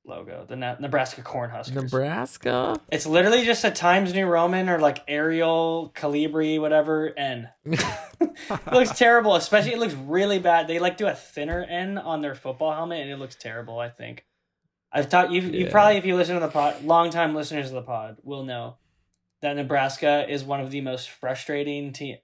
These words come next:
Speaker 1: my most frustrating team I've ever watched play football in the Scott Frost area. I definitely hope, um, it's different in the Matt Rhule era. We'll see, but, um, this logo is also very frustrating.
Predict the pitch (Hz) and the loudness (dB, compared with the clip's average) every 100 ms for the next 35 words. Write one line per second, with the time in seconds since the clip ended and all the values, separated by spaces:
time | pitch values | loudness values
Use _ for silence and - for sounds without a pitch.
0 | 156 147 147 147 147 147 147 143 - - | -4 0 2 2 0 -2 -4 -4 -6 -6
1 | 143 - 151 143 135 135 143 135 120 131 | -6 -4 -6 -6 -6 -6 -6 -6 -6 -8
2 | 135 131 127 127 127 123 131 127 139 139 | -6 -2 -2 -4 -12 -10 -8 -8 -4 -4
3 | - _ _ _ _ - 135 143 131 - | -6 _ _ _ _ -10 -6 0 0 2
4 | 139 135 - 135 139 139 - 135 135 127 | 0 0 -4 -6 -2 -2 -2 -4 -6 -6
5 | 135 - 135 131 _ _ _ _ _ _ | -8 -4 -4 -4 _ _ _ _ _ _
6 | 135 127 123 127 123 135 123 127 - 139 | 0 2 2 -2 -6 -6 -4 -6 -6 -8
7 | 127 123 127 123 143 143 127 135 143 143 | -6 0 0 0 0 0 0 -2 0 2
8 | 147 147 139 135 123 135 131 139 127 127 | 2 -2 -8 -10 -8 -6 -6 -8 -2 -2
9 | 117 - 123 117 101 - - _ _ _ | -2 -4 -4 -4 -6 -12 -20 _ _ _
10 | - 143 123 107 107 92 - - - - | -12 -10 -8 -10 -10 -12 -10 -12 -12 -16
11 | - - - - - - | -18 -16 -18 -18 -20 -20